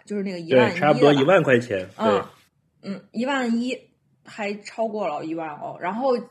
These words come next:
Speaker 1: 其他的就是内存会比较少，而且我现在已经是，就我不喜欢删东西什么的，我就喜欢都在里面。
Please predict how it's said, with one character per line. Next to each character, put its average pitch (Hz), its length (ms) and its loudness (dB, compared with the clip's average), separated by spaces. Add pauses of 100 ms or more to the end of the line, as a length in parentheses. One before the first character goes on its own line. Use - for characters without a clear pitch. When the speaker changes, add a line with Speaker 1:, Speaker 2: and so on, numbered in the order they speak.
(140)
Speaker 1:
其 - 160 -12
他 302 240 -2
的 285 100 0
就 254 140 -6
是 233 200 -6
内 240 200 -4
存 233 160 -6
会 247 80 -8
比 190 80 -6
较 160 160 -4 (380)
少， - 380 -10 (360)
而 214 160 -2
且 285 80 -4
我 226 220 -2
现 262 180 -10
在 233 140 -6
已 165 80 -8
经 208 160 -10
是， - 260 -14
就 277 100 -8
我 180 100 -2
不 247 120 -14
喜 214 120 -10
欢 165 120 -6
删 202 180 -10
东 214 180 -8
西 226 100 -12
什 190 80 -12
么 - 100 -18
的， 170 60 -14
我 175 40 -12
就 196 120 -8
喜 208 80 -10
欢 160 200 -10
都 202 100 -8
在 202 120 -6
里 180 160 -10
面。 101 160 -16